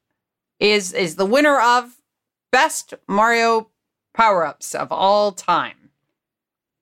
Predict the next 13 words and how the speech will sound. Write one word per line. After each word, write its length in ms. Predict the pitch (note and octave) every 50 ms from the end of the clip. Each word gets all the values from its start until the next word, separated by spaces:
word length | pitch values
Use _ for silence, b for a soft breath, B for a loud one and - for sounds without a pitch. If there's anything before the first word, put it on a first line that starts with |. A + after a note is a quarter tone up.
| _ _ - - _ -
Uh, 40 |
accepting 880 | C3+ C#3 C#3 C3 C3 C3 C3 C3 C3 C#3+ C#3+ - - G3+ F#3+ F3+ G#3 G3+
the 80 | F#3+ F#3
award, 540 | F3+ F#3 G3 A3 A3 A3+ A3 G#3 - - - _ _ -
uh, 800 | - - _ _ - - - - - F#3+ F#3+ F#3+ F#3 F#3 F#3 F#3 -
is 600 | - F#3+ G3 G3 F#3+ F#3 F3+ F3+ - - - - _ _ _ _ _ _ _ _ _ _ _ _ _ _ _ _ _ - - -
G-, 380 | G3+ E3+ D3+ D3 C#3+ - - F3
Ghost 600 | F3+ C#3+ C#3+ F#3 A3+ A#3 G3 C#3+ - - - -
from 280 | - - E3 D#3 D3 C#3+
Pac-Man. 640 | - E3 E3 D#3 - D3+ C#3+ A#2 A2 F#2 A#2 C#3 _ _ _ _ _ _ _ _ _ _ _ _ _ _ _ _ _ _ _ _ _ _ _ _ _ _ _ _ _ _ _ _ _ _ _ _ _ _ _ _ _ _ _
And, 520 | - E3 F#3 F#3 F#3 F#3 F#3 F3 F3+ - - _ _ _
uh, 100 | - - - -
well, 400 | D3+ E3 F3 F3 C3 A#2+ G#2+